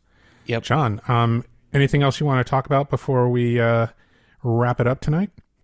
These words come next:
Speaker 1: I, I do have a podcast. So if anyone wants to listen to it, Virtually Speaking,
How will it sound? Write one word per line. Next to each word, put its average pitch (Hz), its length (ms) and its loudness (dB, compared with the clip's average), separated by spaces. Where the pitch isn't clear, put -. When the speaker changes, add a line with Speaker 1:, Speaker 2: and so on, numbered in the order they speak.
Speaker 1:
I, 165 180 2
I 165 180 2
do 160 180 2
have 170 140 6
a 139 60 2
podcast. 147 680 -2
So 131 220 -4
if 120 100 -6
anyone 135 240 -2
wants 127 200 -4
to 117 60 -10
listen 117 260 -8
to 143 160 -6
it, 151 140 -10
Virtually 113 360 -10
Speaking, 151 500 -12